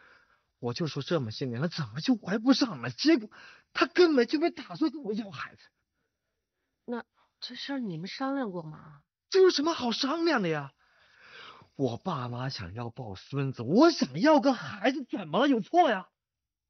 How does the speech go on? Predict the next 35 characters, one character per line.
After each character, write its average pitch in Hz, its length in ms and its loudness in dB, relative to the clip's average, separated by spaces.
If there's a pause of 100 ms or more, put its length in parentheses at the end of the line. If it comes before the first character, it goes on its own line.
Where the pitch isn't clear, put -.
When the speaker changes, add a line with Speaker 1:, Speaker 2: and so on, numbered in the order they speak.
(1700)
Speaker 2:
可 - 180 -20
这 262 120 -8
文 214 240 -8
碧 240 180 -6
毕 233 160 -10
竟 220 160 -8
带 220 160 -8
着 196 120 -6
俩 165 280 -8
孩 151 240 -12
子， 180 300 -6 (180)
你 208 120 -4
也 254 100 -2
得 165 140 -8
为 196 120 -10
他 - 240 -8
考 - 240 -10
虑 170 120 -16
考 - 260 -18
虑。 - 80 -20 (2000)
Speaker 1:
那 160 160 2
谁 127 200 -2
为 147 140 2
我 120 220 -2
考 - 140 -16
虑 - 260 -20
啊？ - 100 -20 (1400)
家 160 200 2
里 135 80 -6
面 127 180 -6
这 156 80 -4
两 104 160 -8
个 123 120 -6
孩 98 300 -10
子 - 100 -20